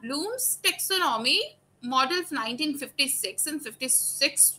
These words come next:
uh, six four. So, and Kilpatrick's learning evaluation model, which came in nineteen fifty-nine, remain classical reference models and tools into the twenty-first century. And this is because concepts such as Bloom's taxonomy,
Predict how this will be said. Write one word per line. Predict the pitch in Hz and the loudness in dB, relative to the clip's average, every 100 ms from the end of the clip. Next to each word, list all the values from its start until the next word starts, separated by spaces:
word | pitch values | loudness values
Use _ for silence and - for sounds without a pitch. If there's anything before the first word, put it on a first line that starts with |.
| 208 | 0
uh, | 202 214 | 2 2
six | 214 185 - | 4 2 2
four. | 226 185 226 427 - - - - | 0 2 2 -2 -6 -18 -16 -2
So, | - 320 - | 4 4 10
and | 285 302 - | 10 10 4
Kilpatrick's | 427 427 302 285 - 370 359 - | 4 6 6 6 4 2 2 4
learning | 254 262 339 392 | 6 6 6 4
evaluation | 339 277 214 254 285 320 302 247 | 4 4 2 0 0 0 0 2
model, | 220 208 254 359 | 2 2 -2 -2
which | 302 - - | -4 -4 2
came | 285 269 | 4 4
in | 233 285 | 0 2
nineteen | 262 254 330 349 | 2 2 0 0
fifty-nine, | 320 - 320 311 370 403 311 - - _ _ _ _ _ _ _ _ _ _ | -2 -2 4 10 10 10 4 -6 -20 _ _ _ _ _ _ _ _ _ _
remain | 247 330 370 427 508 - - | 2 4 6 4 2 -6 8
classical | 349 370 403 - 539 480 427 339 | 12 12 10 6 2 2 4 4
reference | - - - 190 254 - - - - - | 2 0 0 0 2 4 4 2 -4 -2
models | 262 254 277 339 359 - | 4 4 4 2 2 4
and | 294 311 - | 2 2 -2
tools | 349 381 370 - 302 | 0 2 0 -2 -4
into | 285 294 | -4 -2
the | 330 | -4
twenty-first | 330 311 311 330 403 427 - | -4 -2 0 2 4 6 6
century. | 302 226 208 - - - _ _ _ _ _ _ _ _ - - | 4 2 -2 -6 -10 -20 _ _ _ _ _ _ _ _ 0 6
And | 277 | 6
this | 330 | 4
is | 359 330 | 0 0
because | 359 - 427 466 - | -2 2 4 4 4
concepts | 320 294 294 - 466 - 370 | 4 4 2 2 2 2 0
such | 349 349 | 2 2
as | 277 | -2
Bloom's | 208 254 294 330 - | -4 -4 -2 0 2
taxonomy, | 320 330 330 320 320 349 | 0 0 2 2 4 2